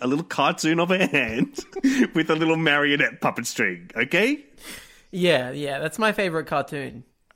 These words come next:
Speaker 1: Yeah, it's that little hand with the little
Speaker 2: Yeah.
Speaker 1: strings.
Speaker 2: Yeah. That's kind of what this character is. He is, um, he's a, a man who I believe runs a network of hitmen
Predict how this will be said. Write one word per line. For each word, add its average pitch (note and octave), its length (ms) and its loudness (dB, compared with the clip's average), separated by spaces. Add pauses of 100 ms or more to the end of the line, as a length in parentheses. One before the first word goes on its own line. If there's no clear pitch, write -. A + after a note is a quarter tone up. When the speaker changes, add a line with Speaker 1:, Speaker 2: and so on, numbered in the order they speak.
(100)
Speaker 1:
Yeah, B2+ 260 0
it's - 180 0
that C#3+ 200 0
little A#3+ 240 0
hand F#3 560 2
with B2+ 100 -6
the C#3 60 -2
little E3 160 4
Speaker 2:
Yeah. - 40 -2
Speaker 1:
strings. F#2 520 -4 (360)
Speaker 2:
Yeah. D3 280 -8 (560)
That's G#3+ 240 -4
kind C4+ 260 -4
of A#3+ 80 -2
what G3 240 -2
this E3+ 140 -6
character D#3+ 580 -4
is. C3+ 340 -4
He D#3+ 720 -6
is, D3+ 200 -8
um, D3 480 -6 (220)
he's F3 360 -10
a, D3+ 440 -2
a E3 100 -6
man A#3+ 560 -4
who F3+ 320 -6
I E3 80 0
believe F3 640 -8
runs D3+ 320 -6
a C#3+ 80 -8
network E3 640 -6
of D3 160 -10
hitmen E3+ 880 -8